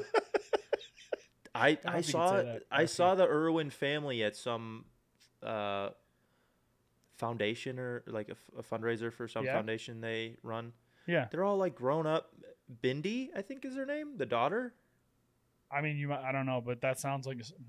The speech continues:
Speaker 1: an Irwin name. Bindi?
Speaker 2: Well, she has, she has a daughter now.
Speaker 1: Oh, wow.
Speaker 2: Yeah. So
Speaker 1: That's wild.
Speaker 2: crazy.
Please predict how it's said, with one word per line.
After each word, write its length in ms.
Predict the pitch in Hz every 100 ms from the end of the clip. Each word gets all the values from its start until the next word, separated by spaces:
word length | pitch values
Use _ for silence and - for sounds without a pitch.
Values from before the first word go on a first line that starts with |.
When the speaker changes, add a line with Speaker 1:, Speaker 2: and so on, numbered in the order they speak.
| -
Speaker 1:
an 260 | 139 123 -
Irwin 340 | 143 135 127 113
name. 300 | 120 113 104 _ _ 127
Bindi? 280 | 131 135 147
Speaker 2:
Well, 120 | 151
she 280 | - 185 196
has, 280 | 165 127 -
she 400 | - - 208 226
has 160 | 151 113
a 60 | 117
daughter 340 | 95 92 92
now. 200 | 92 90 - _ _ _ _
Speaker 1:
Oh, 180 | 135 160
wow. 360 | 120 127 127 95 _ _ _ _ _ -
Speaker 2:
Yeah. 280 | 160 120 101 - _ _ _ _ _ _ _
So 320 | - 127 113 113
Speaker 1:
That's 200 | 117 -
wild. 220 | 117 107
Speaker 2:
crazy. 380 | 110 143 101 101